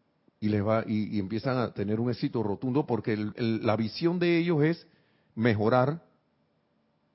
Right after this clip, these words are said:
mejorar el ambiente de la humanidad. Pero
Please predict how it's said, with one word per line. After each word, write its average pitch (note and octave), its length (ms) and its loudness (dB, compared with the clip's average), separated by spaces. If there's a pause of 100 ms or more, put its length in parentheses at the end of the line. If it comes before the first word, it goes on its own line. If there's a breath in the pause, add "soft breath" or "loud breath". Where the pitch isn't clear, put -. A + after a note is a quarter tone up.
(380)
mejorar A2 440 4
el C#3+ 100 4
ambiente A2 440 2
de C#3 60 2
la A#2+ 60 2
humanidad. D3+ 460 -4 (2750)
Pero C#3 280 4